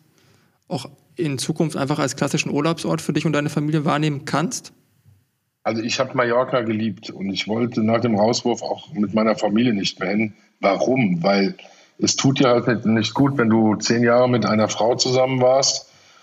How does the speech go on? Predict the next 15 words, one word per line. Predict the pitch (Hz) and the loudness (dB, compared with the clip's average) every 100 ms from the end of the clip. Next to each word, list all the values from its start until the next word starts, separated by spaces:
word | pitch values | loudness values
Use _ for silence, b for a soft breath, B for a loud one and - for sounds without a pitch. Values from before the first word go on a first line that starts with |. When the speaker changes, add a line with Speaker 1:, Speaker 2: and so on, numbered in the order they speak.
| b _ | b _
Speaker 2:
und, | - 117 117 110 110 | 0 2 4 2 0
ähm, | 98 113 110 110 110 110 101 - - _ _ _ _ - 92 | 0 4 4 4 4 4 0 -6 -20 _ _ _ _ -14 -2
du | 120 | 0
gehst | 104 120 - - - | 2 2 0 -4 -8
in | 110 104 | -2 2
das | 120 - | 4 2
Schwimmbad, | 117 127 143 131 | 2 4 4 4
wo | 120 | 2
sie | 110 123 127 | 2 2 2
mit | - 120 107 | 0 -2 -2
ihrem | 117 120 | 0 2
neuen | 117 120 | 2 2
Freund | - 123 131 | 2 0 0
rumläuft. | 104 98 92 - | 0 2 0 -2
So. | - 104 92 | -2 -2 -2